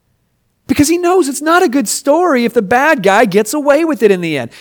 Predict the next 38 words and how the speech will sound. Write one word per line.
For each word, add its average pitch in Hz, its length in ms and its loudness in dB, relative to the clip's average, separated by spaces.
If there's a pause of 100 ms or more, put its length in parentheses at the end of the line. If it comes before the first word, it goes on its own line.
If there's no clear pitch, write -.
Now, - 100 -4
he 254 100 0
doesn't. 302 320 0
Humperdinck 180 480 -4
lives, 220 260 0
but 151 160 0
he 147 100 0
doesn't 156 300 -4
live 180 200 -4
happily 170 460 -8
ever 107 200 -10
after. - 460 -16 (720)
And 139 80 -6
that's 143 140 -6
the - 80 -10
point. 320 460 -10 (800)
It's 202 160 -2
not 254 180 4
a 226 60 6
good 185 180 4
story 233 760 -2 (260)
if 165 140 -12
justice 202 440 -4
isn't 160 300 -4
done. 180 400 -2 (880)
We 277 240 2
know 240 200 2
that. 139 240 0
We 262 120 2
feel 330 200 0
that. 269 160 2
Even 262 120 -4
the 269 80 -2
youngest 294 420 -2
of 220 100 -6
us 214 160 -2
feel 196 260 0
that. 151 400 -4